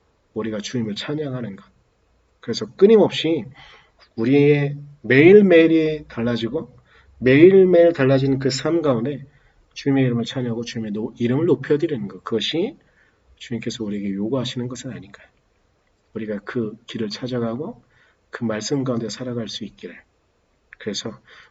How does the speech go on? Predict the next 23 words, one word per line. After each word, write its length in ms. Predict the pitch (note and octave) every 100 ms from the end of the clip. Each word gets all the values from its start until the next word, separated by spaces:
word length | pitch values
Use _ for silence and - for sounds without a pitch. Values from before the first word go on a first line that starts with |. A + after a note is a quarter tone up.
| _
우리의 180 | A#2 A#2+
모든 480 | A2+ A#2+ D#3+ F#3 F#3
삶을 400 | E3 D#3+ D#3 D3
통해서 320 | - C3 C3
새 180 | - D#3+
노래로 320 | D#3+ C#3 B2+
주님을 340 | B2 B2+ A2+ G#2
찬양하는 600 | - B2 A#2 G#2+ G#2 - _ _ _ _ _ _ _ _ _ _ _ _ _ _ _ _
그 160 | - G#2
일들이 280 | G2 G#2+
우리 200 | A#2+ G#2+
안에 160 | G#2+ G#2
이루어지기를. 540 | F#2+ F#2+ - - - _ _
어찌 180 | G#2 B2+
보면 480 | B2 A#2+ B2+ C#3 - - _ _
놀라운 400 | G#2+ A2+ C3+ D3+
이야기는 600 | A2+ A#2 G#2 G#2 D3 - - _ _ _
시편을 440 | - - F3 E3+ C#3
마무리하면서 840 | G#2+ A#2 C#3 C3+ A#2 G#2 D3 C3+ - _ _ _ _ _ _ _ _ _
마무리하는 560 | A#2 A#2+ C3+ C#3 C3 B2
단계, 320 | A2+ A2 G#2+
바로 320 | - - B2+
직전에 760 | B2+ - _ - C3+ C#3 C#3+